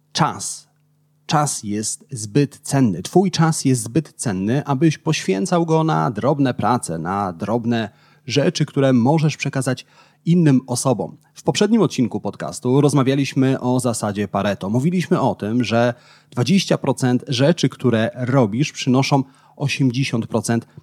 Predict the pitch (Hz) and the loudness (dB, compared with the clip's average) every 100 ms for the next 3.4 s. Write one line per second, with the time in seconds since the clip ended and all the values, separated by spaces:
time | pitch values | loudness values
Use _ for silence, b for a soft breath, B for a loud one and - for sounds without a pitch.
0 | _ - - 113 117 - - 123 139 120 | _ -10 0 2 2 -4 -6 -2 0 0
1 | - - B B B 131 135 160 160 - | -2 -20 B B B 0 2 4 2 2
2 | - 135 147 151 165 185 147 107 113 110 | -2 -2 4 4 6 4 2 -2 -4 -2
3 | 127 147 135 - | -2 0 -2 -4